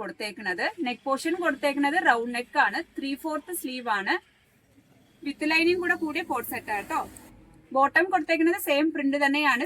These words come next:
സ്ട്രെയിറ്റ് ബോട്ടം ആണ്, സൈഡ് പോക്കറ്റ് ഉണ്ട്. സൈസ് വരുന്നത് മീഡിയം, ലാർജ്, എക്സ് എൽ, ഡബിൾ എക്സ് എൽ സൈസ് ആണ്. പ്യുർ കോട്ടൺ ആട്ടോ. ഇത് വെയർ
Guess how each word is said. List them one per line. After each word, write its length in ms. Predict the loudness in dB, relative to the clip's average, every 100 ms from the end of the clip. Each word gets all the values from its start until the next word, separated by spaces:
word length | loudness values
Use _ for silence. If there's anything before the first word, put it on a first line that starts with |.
| -4
സ്ട്രെയിറ്റ് 360 | -2 -2 0 0
ബോട്ടം 260 | 2 4 4
ആണ്, 100 | 2 0
സൈഡ് 220 | 0 0 -2
പോക്കറ്റ് 380 | -4 -2 -4 -4 -6
ഉണ്ട്. 200 | -2 -2 -2 _ _ _ -2
സൈസ് 300 | 2 2 0 -2
വരുന്നത് 340 | 2 2 0 -2 0
മീഡിയം, 340 | 2 2 0 4
ലാർജ്, 280 | 6 6 4 -6
എക്സ് 160 | -4 -4
എൽ, 40 | 0
ഡബിൾ 180 | 0 -2
എക്സ് 160 | -6 -6
എൽ 60 | -6
സൈസ് 240 | -6 -4 -2
ആണ്. 160 | 0 -2 -6 _ _ -6
പ്യുർ 120 | -4 0
കോട്ടൺ 300 | 0 2 0 0
ആട്ടോ. 280 | -2 0 -2 -2 -10 -20 -20 -20 -20 -8 0
ഇത് 100 | 4 6
വെയർ 220 | 6